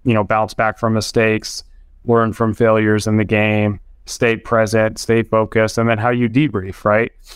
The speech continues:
The way in which you process the outcome of your game or process your practice, how frequently you revisit the steps that you've taken to get to this point. What could you do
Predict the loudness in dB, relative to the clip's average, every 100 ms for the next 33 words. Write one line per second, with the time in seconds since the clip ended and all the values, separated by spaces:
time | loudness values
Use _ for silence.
0 | -8 -2 2 2 2 2 0 0 0 0
1 | 0 -2 0 0 0 0 0 0 0 0
2 | 0 -2 0 0 0 0 0 -2 0 0
3 | 0 -2 -4 -4 -2 -2 0 -2 -2 -2
4 | -2 -2 -2 0 0 2 2 2 2 2
5 | 0 0 -4 -8 -20 -20 -8 -6 -2 -2
6 | -2 -4 0 -2 -2 -4 -2 0 0 0
7 | -2 -2 -4 -4 -2 -2 0 -2 -2 -2
8 | -2 0 2 2 0